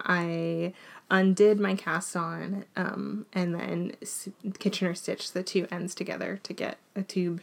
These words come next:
and then seamed up each side with, um, with mattress stitch. And now I can't get the pillow out of here. <laughs> But if I needed to, like, wash it, I could undo one of the seams and then, um, take it out. But otherwise,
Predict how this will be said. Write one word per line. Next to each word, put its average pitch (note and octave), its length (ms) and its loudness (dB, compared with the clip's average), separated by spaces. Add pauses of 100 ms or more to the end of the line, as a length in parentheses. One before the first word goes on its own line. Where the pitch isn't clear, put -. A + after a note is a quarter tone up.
and F#3 200 0
then E3+ 280 -4
seamed B3 340 0
up A#3 140 -4
each G#3+ 160 -6
side F#3+ 540 -2
with, F#3+ 300 0
um, G3+ 440 -6
with G#3+ 140 -2
mattress G3 360 -8
stitch. - 340 -8 (800)
And F3+ 800 2 (240)
now F#3 540 0
I F#3 140 -2
can't F#3+ 340 -4
get G3+ 140 -6
the G#3 80 -4
pillow A3 240 0
out B3+ 160 0
of G3 100 -2
here. G3+ 280 -4
<laughs> D4 40 4 (800)
But A#3+ 240 8
if F#3+ 160 2
I G3+ 80 6
needed G#3 300 4
to, F3+ 320 2
like, F#3+ 240 -4
wash E3+ 260 0
it, E3+ 100 -4
I - 100 -6
could G#3 200 -4
undo F#3 380 2
one F3+ 140 -4
of E3+ 80 -2
the - 100 -2
seams G3+ 420 -6
and F#3+ 260 -2
then, F#3+ 280 -2 (560)
um, G3 300 -2
take - 200 -8
it - 60 -6
out. - 160 -8 (120)
But - 160 -4 (600)
otherwise, A#3+ 560 2